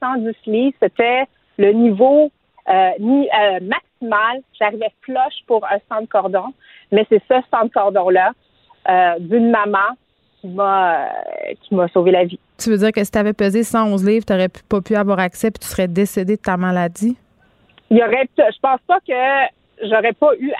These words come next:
Speaker 1: accès. Il y aurait, il y aurait fait des modifications quelconques. Ou peut-être qu'il aurait pris un donneur qui est pas compatible parfaitement, puis, euh, qui aurait essayé. Mais tu sais, les, les chances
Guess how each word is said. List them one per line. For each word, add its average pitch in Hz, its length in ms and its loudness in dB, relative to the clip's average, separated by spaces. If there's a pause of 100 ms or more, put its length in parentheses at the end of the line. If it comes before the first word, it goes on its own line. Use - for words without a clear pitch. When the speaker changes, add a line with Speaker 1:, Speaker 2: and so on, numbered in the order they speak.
Speaker 1:
accès. 240 300 -2
Il 226 60 -4
y 220 60 2
aurait, 208 200 0 (480)
il 208 80 -2
y 226 60 2
aurait 247 320 2 (120)
fait 294 180 0
des 240 120 0
modifications 226 800 -2
quelconques. 220 440 -2
Ou 214 180 -6
peut-être - 160 0
qu'il 285 100 2
aurait 220 140 -2
pris 285 260 -2
un 226 140 -2
donneur 226 380 0 (100)
qui - 80 -6
est 196 140 -10
pas - 160 2
compatible 233 560 -4 (220)
parfaitement, 220 680 -2 (580)
puis, 247 440 4
euh, 175 400 2 (920)
qui 240 120 2
aurait 233 280 2
essayé. 226 420 4
Mais 180 160 2
tu - 100 -20
sais, 226 320 4 (640)
les, 226 320 6
les 226 220 4
chances 294 520 0